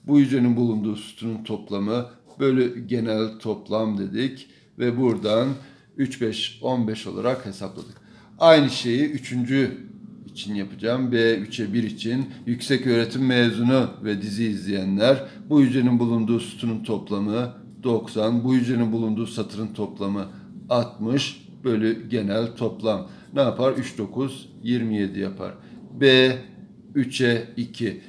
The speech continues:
yani yüksek öğretim ve eğlence için yapacağım aynı şeyi. Altmış çarpı altmış bölü iki yüz, üç altı, on sekiz yaptı. Ve son olarak yüksek öğretim mezunları ve magazin izleyenler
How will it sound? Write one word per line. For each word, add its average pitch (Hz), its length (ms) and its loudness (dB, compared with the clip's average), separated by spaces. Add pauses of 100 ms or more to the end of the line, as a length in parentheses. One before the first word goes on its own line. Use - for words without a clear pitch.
yani 123 340 8
yüksek 123 400 0
öğretim 117 360 -2
ve 117 60 0
eğlence 110 680 0
için 107 320 -6
yapacağım 98 480 -4
aynı 98 260 -2
şeyi. 107 420 -2 (340)
Altmış - 480 -2
çarpı 104 480 -4
altmış 107 600 -8
bölü 95 340 -6 (160)
iki - 300 -12
yüz, 120 540 0 (460)
üç 127 220 -6
altı, 101 440 -2 (160)
on 120 200 0
sekiz 98 520 -6
yaptı. 104 640 -2 (260)
Ve 131 100 2
son 156 320 2
olarak 120 520 4
yüksek 120 360 -2
öğretim 117 380 0
mezunları 113 880 4 (300)
ve 127 220 4
magazin 123 500 4
izleyenler 98 720 0